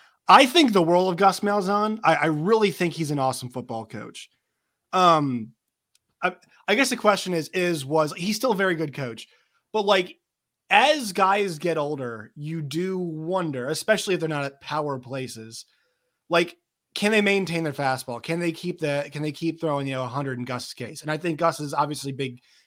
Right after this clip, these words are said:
big claim is, like, as he was a great coordinator, and nobody beat Nick Saban as much as him, right? I, I think, um, I guess you could say,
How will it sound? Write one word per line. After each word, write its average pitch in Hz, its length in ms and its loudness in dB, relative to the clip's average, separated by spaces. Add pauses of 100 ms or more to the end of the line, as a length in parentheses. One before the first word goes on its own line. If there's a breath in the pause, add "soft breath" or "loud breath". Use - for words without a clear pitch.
big 160 160 0
claim 247 320 2
is, 175 240 0
like, 147 260 0
as 147 200 -2
he 160 100 -8
was 143 60 -4
a 127 40 -16
great 147 200 -4
coordinator, 147 560 -2 (320 soft breath)
and 160 420 2
nobody 190 460 4
beat 165 260 -4
Nick 156 180 -4
Saban 139 520 -4
as 131 160 -8
much 139 260 -4
as 117 120 -8
him, 123 200 -6
right? 123 340 -6
I, 139 40 -6
I - 20 -8
think, 139 320 -8
um, 127 320 -6
I 139 40 -12
guess 135 200 -8
you 139 60 -10
could 139 140 -10
say, 131 480 -4